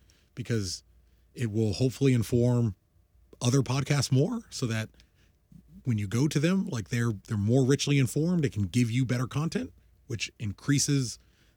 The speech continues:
the quality of the Galaxy podcasting network and all that. So, yeah, we, we just, we try to keep that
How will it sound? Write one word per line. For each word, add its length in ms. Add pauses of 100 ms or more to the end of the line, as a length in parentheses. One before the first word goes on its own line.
the 60
quality 640
of 200
the 100
Galaxy 440
podcasting 600
network 300
and 80
all 140
that. 200
So, 240 (460)
yeah, 220
we, 200
we 140
just, 260
we 100
try 140
to 80
keep 200
that 200